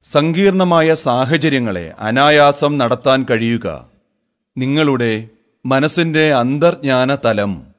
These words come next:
ആവശ്യത്തിന് വളരുകയും വികസിക്കുകയും ചെയ്തിട്ടുണ്ടെങ്കിൽ മാത്രമാണ്.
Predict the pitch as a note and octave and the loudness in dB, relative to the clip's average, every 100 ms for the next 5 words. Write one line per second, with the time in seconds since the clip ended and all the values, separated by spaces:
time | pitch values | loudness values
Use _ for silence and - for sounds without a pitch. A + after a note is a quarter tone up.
0 | - B2 D3+ E3 E3+ E3 E3 D3 B2+ C#3 | 0 2 2 2 -2 -2 0 2 2 2
1 | D3+ D3+ D3+ B2+ B2+ B2+ B2+ C3+ C3+ - | 2 0 0 -2 -4 -4 -2 -2 -2 -2
2 | A#2+ B2+ A#2 A#2+ A2 A#2 G#2+ G2 A#2+ G#2+ | -4 -4 -4 -4 -2 -2 -2 -4 -4 -6
3 | F2 C#2 | -8 -14